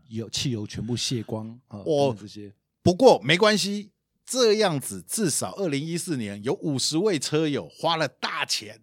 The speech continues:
Speaker 2: 还是可以在里面骑车咯。
Speaker 1: 问题是他们，呃，很多的手续都没有办得非常完全。
Speaker 2: 哦，譬如说什么手续？
Speaker 1: 驾照啦、行驶证啊，
Speaker 2: 对，对，对，
Speaker 1: 等等这些东西。
Speaker 2: 对，对。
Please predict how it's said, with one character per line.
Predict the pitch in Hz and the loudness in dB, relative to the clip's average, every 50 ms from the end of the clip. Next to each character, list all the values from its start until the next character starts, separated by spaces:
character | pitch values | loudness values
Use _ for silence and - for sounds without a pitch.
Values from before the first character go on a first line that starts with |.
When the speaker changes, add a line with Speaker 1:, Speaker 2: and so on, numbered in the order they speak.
| _ | _
Speaker 2:
还 | _ - - - - 120 123 139 180 | _ -16 -12 -10 -8 -6 -6 -6 -6
是 | 170 - 247 247 180 - - _ _ _ | -6 -6 -6 -6 -8 -8 -10 _ _ _
可 | - - 139 | -14 -10 -10
以 | 123 104 | -10 -10
在 | 104 127 123 | -10 -12 -12
里 | 107 90 | -12 -12
面 | 90 110 117 | -12 -12 -12
骑 | 101 - - 101 | -12 -12 -14 -16
车 | 95 - - 135 | -16 -16 -14 -12
咯。 | 135 147 147 160 - _ _ _ _ _ _ _ _ _ _ _ _ - | -12 -12 -12 -12 -14 _ _ _ _ _ _ _ _ _ _ _ _ -4
Speaker 1:
问 | 180 175 | -2 0
题 | 156 139 131 | 2 2 0
是 | 123 - 156 147 | 0 0 0 0
他 | 135 135 139 | 0 -2 -2
们， | 139 131 123 117 120 120 120 123 135 - | 0 0 0 0 -2 -2 -4 -4 -6 -6
呃， | 127 120 113 110 107 107 | -8 -8 -6 -6 -8 -8
很 | 104 - - - - 104 | -10 -12 -12 -12 -10 0
多 | 104 170 180 | 4 6 6
的 | 156 | 6
手 | - - 117 104 | 6 4 2 0
续 | - - - 127 | 0 0 -2 0
都 | - 123 | 0 0
没 | 113 120 117 | 0 0 -2
有 | 107 98 - | -2 -4 -6
办 | _ 131 120 | _ -6 -6
得 | 110 | -6
非 | - - 117 | -6 -8 -8
常 | 107 101 101 | -8 -8 -8
完 | 98 101 107 | -8 -10 -10
全。 | 107 - - | -8 -8 -8
Speaker 2:
哦， | 120 87 90 - _ _ _ _ - | -8 -8 -12 -16 _ _ _ _ -10
譬 | - | -8
如 | 135 117 110 | -6 -6 -4
说 | 107 127 117 | -4 -4 -4
什 | 107 101 | -4 -4
么 | 85 82 | -8 -8
手 | - 78 71 | -10 -12 -12
续？ | - - 80 73 - | -14 -14 -16 -16 -14
Speaker 1:
驾 | - - 139 120 117 | -6 -4 -2 -2 -2
照 | 110 - 123 113 110 | -2 -2 -2 0 0
啦、 | 107 104 104 104 101 104 | -2 -4 -4 -4 -6 -6
行 | 110 - - 123 131 | -6 -4 -2 -2 0
驶 | 127 - 113 | 0 -2 -4
证 | 95 - - 123 117 110 | -4 -2 0 0 0 0
啊， | 110 107 | 0 0
Speaker 2:
对， | 131 156 | 2 2
对， | 156 190 190 180 | 2 2 2 2
对， | 185 185 175 | 2 0 0
Speaker 1:
等 | 180 | -2
等 | 180 175 | -4 -4
这 | |
些 | 175 170 | -4 -6
东 | 104 101 98 | -8 -8 -10
西。 | - - 98 | -14 -14 -16
Speaker 2:
对， | 98 | -16
对。 | 98 | -18